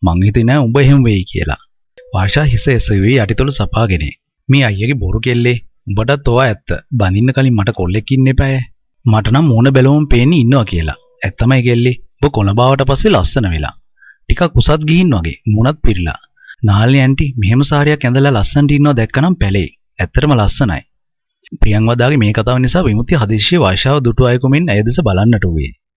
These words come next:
"ඉතින්, ඔහොම ලස්සන වෙන්නේ ඉතින්, ඉතින් මොකටද?"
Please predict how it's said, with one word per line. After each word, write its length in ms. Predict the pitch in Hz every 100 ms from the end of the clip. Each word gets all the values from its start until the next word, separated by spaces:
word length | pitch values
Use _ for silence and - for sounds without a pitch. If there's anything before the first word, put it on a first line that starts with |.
| _ - - -
"ඉතින්, 280 | 120 - 165 139 - - _ _ -
ඔහොම 180 | 113 151
ලස්සන 380 | 143 95 - 151
වෙන්නේ 300 | 156 143 139
ඉතින්, 220 | 123 139 135 _ -
ඉතින් 240 | 107 147
මොකටද?" 420 | 123 101 135 104